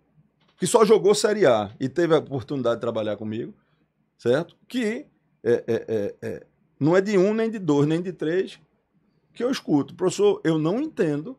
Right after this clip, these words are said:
porque o senhor não está na Série A." Aí eu lhe digo aqui um monte de coisa. Tenho defeitos? Tenho. Mas meus defeitos não são piores do que os outros. Tenho virtude?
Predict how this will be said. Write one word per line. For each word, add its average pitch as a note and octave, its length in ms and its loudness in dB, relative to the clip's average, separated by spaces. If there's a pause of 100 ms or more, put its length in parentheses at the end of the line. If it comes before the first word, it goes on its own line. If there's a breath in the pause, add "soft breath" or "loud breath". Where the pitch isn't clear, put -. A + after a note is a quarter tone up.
(360)
porque A3+ 240 -8
o F#3+ 80 2
senhor F3 180 -4
não F#3 120 -6
está G3+ 200 -8
na G3 120 -10
Série A3+ 240 -12
A." C#3 180 -12 (2000)
Aí A2 220 -4
eu C#3 100 0
lhe C#4+ 100 -6
digo A#3+ 200 -4
aqui A2+ 140 -8
um A2 60 -4
monte C3 220 -6
de C4 60 -18
coisa. G#2+ 360 -10 (640)
Tenho E3+ 200 6
defeitos? D3+ 500 2
Tenho. E3 540 2 (480)
Mas C4+ 200 4
meus G#3+ 200 6
defeitos D#3 440 0
não D4 120 -2
são A3 220 -2
piores D#3+ 380 4
do D#4 140 -4
que F4+ 100 -4
os F4 140 0
outros. C#4+ 420 -6 (1500)
Tenho E3+ 240 8
virtude? C#3 500 0